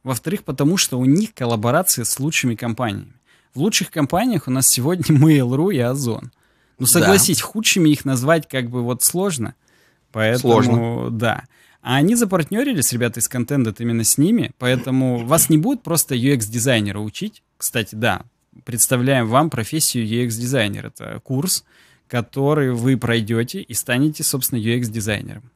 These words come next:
Speaker 1: Он длится там от полугода до девяти месяцев, в зависимости от того, сколько получится, и разделён на три блока. То есть первый блок — это прям теория, то есть основы дизайна, композиции, вот этого всего. То есть как бы всё как положено. Начинают с осов, с базисов и так далее.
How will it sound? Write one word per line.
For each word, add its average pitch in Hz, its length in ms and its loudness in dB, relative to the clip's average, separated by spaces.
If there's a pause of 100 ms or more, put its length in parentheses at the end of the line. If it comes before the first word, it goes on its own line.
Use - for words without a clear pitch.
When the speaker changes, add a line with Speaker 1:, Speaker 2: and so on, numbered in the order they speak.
Speaker 1:
Он 143 240 0
длится 117 420 0
там 101 200 -10
от 110 120 -10
полугода 123 480 -2
до 107 100 -6
девяти 113 360 -6
месяцев, 185 380 -4
в 160 40 -6
зависимости 160 560 -4
от 123 120 -10
того, 131 320 -4 (540)
сколько - 300 -6
получится, 123 720 0 (100)
и 160 200 -2
разделён 143 500 2
на 135 100 2
три 143 140 0
блока. 113 380 -6
То - 40 -20 (100)
есть - 140 -8
первый 185 240 2
блок — 156 260 2
это 127 120 -2
прям 131 260 -2
теория, 120 560 -2
то - 120 -12
есть - 140 -6
основы 131 440 4
дизайна, 117 560 2
композиции, 120 760 0
вот 117 160 -6
этого 113 220 -10
всего. 107 460 -4
То 127 80 -12
есть - 140 -10
как 127 200 -4
бы 110 80 -6
всё 202 240 0
как 247 160 -10
положено. 113 580 0
Начинают 147 520 2
с - 80 0
осов, 185 320 0
с 131 100 -2
базисов 131 600 -2
и 131 100 -14
так 120 220 -8
далее. 113 300 -4